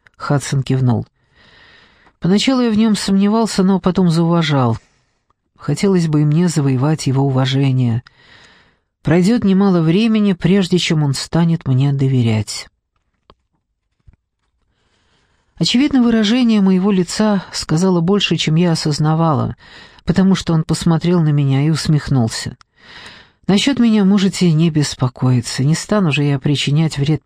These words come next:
парню просто потому, что он оборотень. Да что там, я знавал пару собак, так они были куда лучше любого человека».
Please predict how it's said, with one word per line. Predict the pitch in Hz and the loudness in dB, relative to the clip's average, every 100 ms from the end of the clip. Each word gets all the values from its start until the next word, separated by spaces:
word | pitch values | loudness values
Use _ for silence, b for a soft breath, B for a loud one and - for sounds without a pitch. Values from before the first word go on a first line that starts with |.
| _ | _
парню | - 165 151 143 | -4 -2 0 -2
просто | 127 143 156 - 143 | -2 -2 -4 -4 -6
потому, | 135 139 151 147 | -4 -2 0 -2
что | - 139 | -2 0
он | 135 - | 0 0
оборотень. | 175 135 123 - 120 107 B B B B B B | -2 0 -2 -4 -8 -12 B B B B B B
Да | 196 | -4
что | - 277 | -2 -4
там, | - - - - B B B B B | -2 -4 -6 -10 B B B B B
я | 330 285 | 0 0
знавал | 185 208 202 220 180 | 0 0 0 0 0
пару | 190 180 165 | 0 2 0
собак, | - 160 147 175 190 165 - - - - | 0 -2 0 0 0 -2 -6 -12 -12 -8
так | 165 | -4
они | 170 170 185 | 0 2 2
были | 170 156 | 2 0
куда | 147 175 185 | 0 0 0
лучше | 147 180 - 156 | 0 -2 -2 -2
любого | 143 143 160 151 | 0 0 0 -2
человека». | - 143 147 160 175 - 127 120 | -2 -2 0 0 0 -2 -2 -4